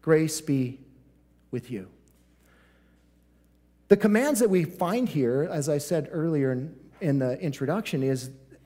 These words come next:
are really reiterations of Paul to Timothy here. Um, these are what I believe the Holy Spirit is impressing on Paul to talk to Timothy about again. M-, perhaps it's the things that Timothy struggles with the most.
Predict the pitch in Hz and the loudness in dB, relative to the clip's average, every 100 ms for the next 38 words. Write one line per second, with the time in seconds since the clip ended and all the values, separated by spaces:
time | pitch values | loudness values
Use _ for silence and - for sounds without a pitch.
0 | _ 143 160 190 220 226 190 151 190 220 | _ -2 2 2 2 0 -4 -2 0 2
1 | 165 131 139 165 - 131 127 - - - | 0 2 2 2 -2 -4 -4 -10 -12 -6
2 | 127 - 147 139 139 - 135 131 120 113 | -6 -2 -2 0 -4 -4 -2 -2 -6 -6
3 | 107 110 - _ _ _ _ _ _ _ | -8 -8 -16 _ _ _ _ _ _ _
4 | _ _ _ - - - - - - 147 | _ _ _ -20 -20 -20 -20 -16 0 2
5 | 139 165 - 160 135 151 185 185 180 151 | 2 -2 -8 -10 -8 2 2 4 2 2
6 | 156 165 165 147 151 151 143 143 135 123 | 2 0 2 2 2 2 4 2 2 0
7 | 147 135 - 156 151 135 127 117 - 151 | 2 0 -2 0 0 0 -4 -6 -6 -4
8 | - 175 156 123 - - 123 127 156 - | -2 0 0 -2 -4 -2 0 0 -4 -12
9 | - _ _ _ _ _ - 147 151 151 | -20 _ _ _ _ _ -2 0 0 -2
10 | 156 156 147 143 151 135 131 131 147 160 | -4 -2 0 0 -2 -2 -2 -2 0 0
11 | 214 - 202 202 208 226 - 196 190 190 | -2 -2 -2 -2 -4 -4 -2 -2 0 0
12 | 185 190 - 180 170 170 - 160 165 139 | 2 -2 0 0 2 -2 0 0 0 -2
13 | 143 - 151 185 127 107 - | -4 -2 -2 -2 -4 -10 -16